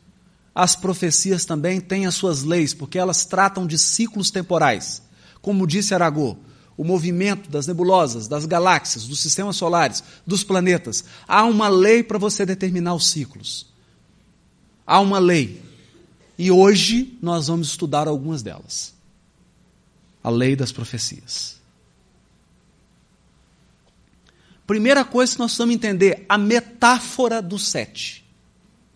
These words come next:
Meu Deus, isso é uma metáfora. É uma metáfora.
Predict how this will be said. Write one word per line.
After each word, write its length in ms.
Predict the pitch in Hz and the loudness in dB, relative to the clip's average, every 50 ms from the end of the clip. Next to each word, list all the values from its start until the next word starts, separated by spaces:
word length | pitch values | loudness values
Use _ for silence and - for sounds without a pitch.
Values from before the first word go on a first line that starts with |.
| _ _ _ _ _ _ _ _ _ _ _ _ _ _ | _ _ _ _ _ _ _ _ _ _ _ _ _ _
Meu 160 | - 202 214 180 | -4 -2 -2 -2
Deus, 380 | 143 147 143 143 135 123 113 | -2 -2 -4 -4 -4 -6 -8
isso 180 | 143 147 - 180 | -10 -10 -10 -8
é 20 | |
uma 120 | 180 180 175 | -8 -8 -8
metáfora. 640 | 180 185 185 - 147 123 113 - - - - 95 - _ - - _ _ _ _ _ _ _ _ _ _ _ _ _ _ _ _ _ _ - - _ _ _ _ _ _ _ _ _ _ _ _ _ _ _ _ _ _ _ _ _ _ _ _ _ _ _ _ _ _ _ _ _ _ _ _ _ _ - - _ | -8 -10 -10 -10 -10 -10 -10 -12 -16 -20 -20 -20 -20 _ -20 -20 _ _ _ _ _ _ _ _ _ _ _ _ _ _ _ _ _ _ -20 -20 _ _ _ _ _ _ _ _ _ _ _ _ _ _ _ _ _ _ _ _ _ _ _ _ _ _ _ _ _ _ _ _ _ _ _ _ _ _ -20 -20 _
É 80 | - 135 | -10 -6
uma 120 | 135 139 | -4 -4
metáfora. 680 | 139 147 - 160 196 160 110 - - - 87 82 92 | -4 -4 -4 -4 -4 -4 -4 -6 -12 -16 -16 -18 -18